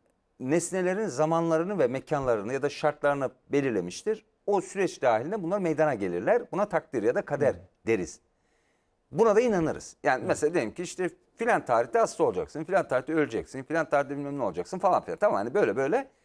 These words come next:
Speaker 1: Yani bunlar planlanmıştır. Yani dolayısıyla
Speaker 2: Hmm.
Speaker 1: şimdi başımıza bir hadise geldiğinde hadisenin esbabı ne olursa olsun bir planlayıcısı olduğunu düşünürüz.
Speaker 2: Hmm.
Speaker 1: Bu da bir dindarlıktır. Yani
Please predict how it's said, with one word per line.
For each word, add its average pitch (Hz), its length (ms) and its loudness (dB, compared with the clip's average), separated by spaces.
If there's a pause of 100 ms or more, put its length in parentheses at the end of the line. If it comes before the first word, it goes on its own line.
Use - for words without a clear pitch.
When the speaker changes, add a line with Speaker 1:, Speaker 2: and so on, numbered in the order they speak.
Speaker 1:
Yani 156 180 2
bunlar 233 180 2
planlanmıştır. 208 600 0
Yani 98 220 0
dolayısıyla 160 300 2
Speaker 2:
Hmm. 92 60 -4
Speaker 1:
şimdi 107 180 -6
başımıza 190 420 -2
bir 170 60 2
hadise 170 320 2
geldiğinde 113 640 0 (520)
hadisenin 170 680 2
esbabı 190 520 2
ne 220 80 0
olursa 160 380 0
olsun 233 400 -6
bir 240 100 -2
planlayıcısı 214 720 0
olduğunu 139 440 0 (240)
düşünürüz. 92 480 -6
Speaker 2:
Hmm. - 140 -20
Speaker 1:
Bu 190 60 2
da 240 120 4
bir 160 40 -4
dindarlıktır. 123 540 2
Yani 110 340 0